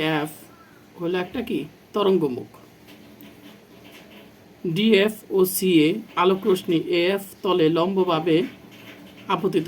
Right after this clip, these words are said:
হচ্ছে। তাহলে এই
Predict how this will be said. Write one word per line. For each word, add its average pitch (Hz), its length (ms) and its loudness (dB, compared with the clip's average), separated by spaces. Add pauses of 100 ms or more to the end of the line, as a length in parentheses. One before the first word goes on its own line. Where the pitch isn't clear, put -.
হচ্ছে। - 280 -14 (2250)
তাহলে 180 320 2 (640)
এই 202 180 6